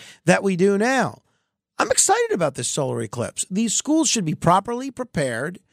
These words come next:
with the proper glasses and everything of that nature, and they should be embracing this, not canceling school. I think this is a terrible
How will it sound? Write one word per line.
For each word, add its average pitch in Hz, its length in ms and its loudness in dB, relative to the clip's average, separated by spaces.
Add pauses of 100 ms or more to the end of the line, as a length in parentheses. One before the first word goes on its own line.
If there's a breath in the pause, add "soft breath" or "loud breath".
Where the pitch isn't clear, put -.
(300)
with 170 140 0
the 151 80 -10
proper 220 460 0
glasses 151 800 -2
and 170 200 -2
everything 185 440 2
of 151 60 2
that 135 220 0
nature, 139 460 -6 (880)
and 202 160 4
they 208 160 4
should 214 260 -2
be 147 400 -2
embracing 208 880 0
this, - 400 -12 (1600)
not 247 340 -4 (220)
canceling 196 760 0
school. - 760 2 (1000)
I 226 80 2
think 208 100 4
this 120 140 -2
is 101 180 -4
a 80 160 -10 (420)
terrible 147 540 0